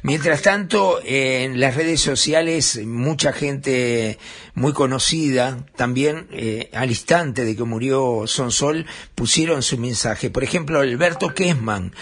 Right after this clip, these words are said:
dijo: "Me quiebra la tristeza, falleció Alberto,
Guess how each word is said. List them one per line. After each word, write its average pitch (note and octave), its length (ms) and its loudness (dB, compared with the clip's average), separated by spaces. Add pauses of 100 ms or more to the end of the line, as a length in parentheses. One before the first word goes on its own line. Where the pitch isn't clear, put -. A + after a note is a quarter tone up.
(240)
dijo: C3+ 520 2
"Me C#3+ 260 0
quiebra G3+ 400 0
la C3+ 140 2
tristeza, A#2+ 760 0
falleció C3+ 560 2
Alberto, D3 500 0